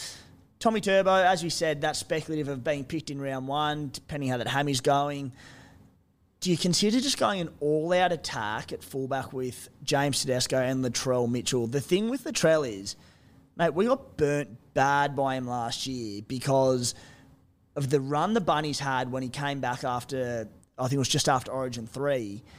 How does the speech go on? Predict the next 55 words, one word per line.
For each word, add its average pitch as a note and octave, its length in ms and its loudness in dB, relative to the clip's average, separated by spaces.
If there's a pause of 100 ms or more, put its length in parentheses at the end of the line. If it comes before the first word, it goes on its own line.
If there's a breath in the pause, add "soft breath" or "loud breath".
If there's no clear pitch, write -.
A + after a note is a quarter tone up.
(300 loud breath)
We D3+ 260 4
avoided D3 340 2
for B2+ 60 -8
that A#2 140 -2
reason, B2 400 -4
and C3 140 -6
it A#2 160 -10
did D3 160 2
not C3+ 160 4
matter. B2 340 2
He D3 120 0
killed C#3 300 2
them B2+ 120 0
anyway. A#2+ 500 0
People F3+ 280 4
are G3 40 -2
going G#3 220 2
to G#3 60 0
avoid C3+ 600 -2 (140 loud breath)
for - 120 -14
two G#3 180 4
reasons D3 400 0
to C#3+ 80 -8
start C3+ 220 -4
the A#2+ 60 -10
season. C3 540 -8 (540 soft breath)
Big F#3+ 180 0
price D3+ 300 2
tag, D3 480 0
and D3 100 -8
the C#3 60 -6
Bunnies' E3 500 -4
draw B2+ 420 2
to B2 60 0
start A#2+ 300 2
the A2+ 60 -2
year A#2 400 -2
is A2+ 400 -4 (420)
the E3+ 80 2
worst E3+ 260 4
in C3 60 -10
the B2+ 60 -8
N A2+ 100 -10
R A2+ 60 -8
L, F#2+ 120 -6
the A2+ 60 -8
first A#2+ 220 2
five A2 260 0
rounds. G#2 400 -6 (540 loud breath)
Do C#3 80 -4
you C3 40 0
just D3+ 220 0
go G#2 200 0
with D3 120 0
him? - 80 -8